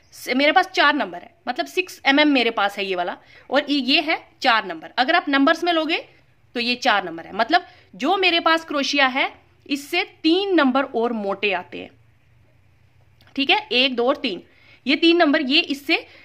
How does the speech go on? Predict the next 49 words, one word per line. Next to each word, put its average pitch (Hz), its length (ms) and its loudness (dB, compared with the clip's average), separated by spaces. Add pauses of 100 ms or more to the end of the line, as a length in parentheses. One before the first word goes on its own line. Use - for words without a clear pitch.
(120)
ये 277 180 4
जो 302 100 2
एक 311 240 0
नंबर 311 200 -2
वाला 277 200 2
है 311 160 -6
ये 277 140 -6
इससे 262 320 -8 (200)
बड़ा 208 220 0
होगा, 180 340 -6 (180)
ये 214 100 -8
हुक 262 260 -4
जो 285 100 0
होगी 262 200 0
आगे 226 200 0
वाली 240 180 -2
इससे 285 240 -6
बड़ी 196 280 -2
होगी 170 240 -8
इसकी, - 280 -16 (380)
और 254 120 0
धागा 233 360 0
भी 277 100 -6
इसमें 277 200 -4
मोटा 208 280 -4
चलेगा, 170 420 -10 (640)
ठीक 392 140 0
है। 294 140 2 (240)
अब 277 100 2
मेरे 311 200 0
पास 349 200 0
ये 381 80 -6
चार 320 360 2
नंबर 220 260 2
वाला 190 220 -4
है - 120 -8
तो 262 80 -6
इसको 269 160 -4
टिक 320 260 -4
कर 262 100 2
लेते 220 220 -2
हैं 254 40 -4
कि 294 80 0
मेरे 226 160 0
पास 254 200 2
चार 220 280 2
नंबर 180 220 -6
वाला 190 180 -8
है। - 140 -14